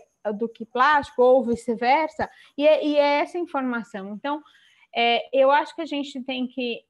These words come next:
óbvio, tem que olhar pra isso, tem que trabalhar na redução de embalagens, de substituição e tudo mais,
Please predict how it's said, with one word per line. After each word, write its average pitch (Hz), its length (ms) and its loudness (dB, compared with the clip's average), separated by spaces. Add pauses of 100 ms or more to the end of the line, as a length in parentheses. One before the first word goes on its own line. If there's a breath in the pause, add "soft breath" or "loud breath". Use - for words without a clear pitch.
(480)
óbvio, 262 420 0
tem 254 240 -6
que 226 540 -6
olhar 226 420 0
pra 214 180 -2
isso, 247 420 -6
tem 233 180 -6
que 226 480 -6
trabalhar 220 360 -6
na 240 80 -8
redução 226 460 -6
de 226 120 -10
embalagens, 220 760 -2
de 226 120 -10
substituição 226 1120 -6
e 208 40 -12
tudo 220 240 -14
mais, 254 300 -4